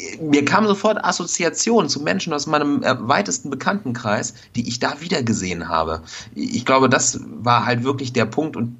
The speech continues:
auch wenn das jetzt nicht unbedingt alles Brüller waren, äh, diese, diese Zeichnung der Charaktere, die fand ich wirklich, äh, gelungen.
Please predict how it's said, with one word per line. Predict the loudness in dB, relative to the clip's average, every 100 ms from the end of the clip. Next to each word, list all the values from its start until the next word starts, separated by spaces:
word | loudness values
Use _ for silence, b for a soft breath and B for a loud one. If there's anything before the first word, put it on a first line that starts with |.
| -6
auch | 0 0 2
wenn | 2 4
das | 2
jetzt | 0 -2
nicht | -4 0
unbedingt | 2 2 2
alles | 0 -2 -2
Brüller | 2 4 4
waren, | 4 4 4 2 -8 B B B
äh, | -14
diese, | -12 -8 -4 -2 -2
diese | -4 -6 -6
Zeichnung | -6 -4 -4 -2 -2
der | -2
Charaktere, | 0 0 0 0 2 2 -2 -6 B B _ _ _ -10
die | -6
fand | 0 2
ich | 0 -2
wirklich, | 0 2 4 2 2
äh, | 4 6 4 4
gelungen. | 2 2 0 -4